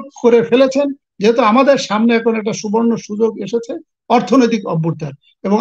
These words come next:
আক্ষরিক অর্থে হাসিনা আক্তার, আমি দায়িত্ব নিয়ে বলছি, সরকার কিন্তু এখন অর্থনৈতিক অভ্যুত্থানকে ভয় পাচ্ছে, অর্থনৈতিক অভ্যুত্থানকে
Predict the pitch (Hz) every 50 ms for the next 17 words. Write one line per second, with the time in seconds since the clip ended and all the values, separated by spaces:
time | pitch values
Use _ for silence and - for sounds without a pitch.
0 | - 214 226 - - - 285 302 269 262 254 214 - 247 - - 226 - - 220
1 | 220 202 190 - 220 190 190 202 202 165 190 220 247 240 - 262 240 220 208 185
2 | 196 196 196 - 240 247 262 - _ _ _ - - - 196 220 233 - 254 262
3 | 262 262 - 247 233 196 233 220 196 226 214 202 202 196 - 254 269 269 269 214
4 | 247 226 208 175 165 202 175 - 196 175 180 180 143 165 175 165 165 151 - -
5 | - _ _ _ _ _ _ _ _ _ _ _ - 220 226 - 240 254 262 247
6 | 262 247 240 226 196 220 247 - 262 240 220 240